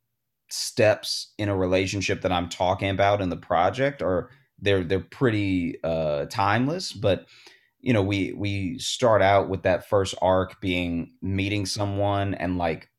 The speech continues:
those, those rose tinted glasses you see everything through, because nothing really matters and you're just getting to know this person. So right now they have no flaws and they're just fun to be around. And,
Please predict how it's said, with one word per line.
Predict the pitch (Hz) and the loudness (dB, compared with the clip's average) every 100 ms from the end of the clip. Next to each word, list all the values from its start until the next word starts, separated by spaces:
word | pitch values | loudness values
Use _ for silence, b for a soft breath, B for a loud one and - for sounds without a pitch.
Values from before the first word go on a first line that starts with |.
| _ _ 95 | _ _ -2
those, | 101 95 95 - | 0 0 -2 -4
those | 98 95 87 | -2 -2 -6
rose | 90 95 95 95 95 92 - - | -4 0 2 2 0 -4 -8 -10
tinted | - 98 95 - | -2 0 -2 -2
glasses | 90 87 90 92 92 | 2 4 2 0 -6
you | 90 | -6
see | 90 98 | -6 -2
everything | 92 95 92 98 92 | -2 -2 -2 -4 -2
through, | 104 120 | -2 -2
because | 123 104 95 b b b | 0 -2 -2 b b b
nothing | 135 151 139 | 2 4 4
really | 135 117 | 4 4
matters | 107 131 123 95 | 4 4 4 0
and | 95 | -2
you're | 101 | -4
just | 98 117 | -4 -2
getting | 113 | -2
to | 107 | 0
know | 95 110 | 2 2
this | 104 - | 0 -4
person. | 104 90 85 | -4 -4 -6
So | 82 | -6
right | 95 101 113 | -2 2 2
now | 117 127 113 | 2 2 2
they | 98 | 2
have | 104 | 2
no | 110 | 0
flaws | 104 - 98 98 98 95 | -4 -2 0 4 2 2
and | 95 | -4
they're | |
just | 90 95 - | -4 -6 -6
fun | 98 92 | -2 -2
to | 92 | -2
be | 92 92 | -2 0
around. | 95 92 92 92 90 | 2 0 0 0 -2
And, | 82 | -4